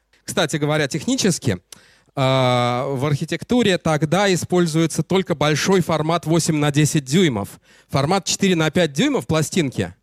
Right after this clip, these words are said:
Тогда, вот в то время, в, э, трица-, это уже тридцатые годы, кстати, это уже, э, фотография, освободившаяся от, э, этого увлечения ракурсом и опять перешедшая в более класси-,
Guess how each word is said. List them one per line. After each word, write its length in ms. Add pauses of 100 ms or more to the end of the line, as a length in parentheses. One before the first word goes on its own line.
(420)
Тогда, 500 (160)
вот 160
в 60
то 160
время, 260
в, 140 (360)
э, 40
трица-, 300
это 180
уже 160
тридцатые 480
годы, 220
кстати, 320
это 400
уже, 340 (500)
э, 200
фотография, 480
освободившаяся 1040
от, 420
э, 240
этого 280
увлечения 600
ракурсом 600
и 80
опять 300
перешедшая 540
в 80
более 320
класси-, 400